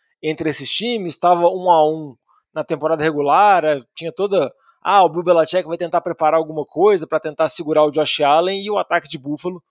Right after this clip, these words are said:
dominou completamente a defesa de New England. Buffalo teve, vamos dizer assim, uma partida perfeita com o ataque, todas as posses de bola, tirando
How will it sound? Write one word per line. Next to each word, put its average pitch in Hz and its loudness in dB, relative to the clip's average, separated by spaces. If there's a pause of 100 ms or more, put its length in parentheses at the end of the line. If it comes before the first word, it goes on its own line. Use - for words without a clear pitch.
(120)
dominou 165 0
completamente 175 -2
a 165 -6
defesa 143 -4
de 135 -12
New 135 -8
England. 175 -4 (140)
Buffalo 151 -6
teve, 156 0 (260)
vamos 143 -14
dizer 147 -8
assim, 131 -14 (120)
uma 151 -10
partida 175 -2
perfeita 196 -2
com 180 -14
o 165 -4
ataque, 165 0 (240)
todas 220 0
as 208 2
posses 180 0
de 165 -12
bola, 147 -2
tirando 160 -4